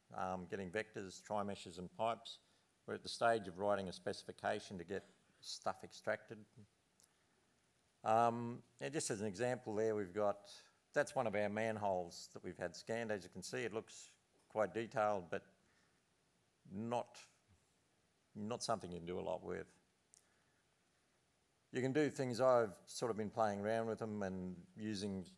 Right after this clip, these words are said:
some of the tools in there. You can do things like slice the point clouds, which you can see the shape, which is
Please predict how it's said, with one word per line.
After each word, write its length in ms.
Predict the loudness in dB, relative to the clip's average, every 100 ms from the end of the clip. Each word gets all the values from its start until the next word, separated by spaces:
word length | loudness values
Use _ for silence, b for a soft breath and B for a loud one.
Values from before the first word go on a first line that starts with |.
| _
some 260 | -2 0 0
of 60 |
the 140 | -4 -2
tools 300 | -2 0 -2
in 140 | -2
there. 160 | -2 -2
You 140 | -4
can 120 | -6 -4
do 120 | -4
things 300 | -4 -8 -4
like 180 | -6 -6
slice 480 | -4 4 4 4
the 100 | -6
point 320 | -6 -2 -2 -2
clouds, 420 | -2 0 -2 -6
which 200 | -12 -12
you 60 | -12
can 120 | -10
see 200 | -8 -8
the 120 | -8
shape, 300 | 0 2 2 -4
which 200 | -18 -16
is 260 | -16 -18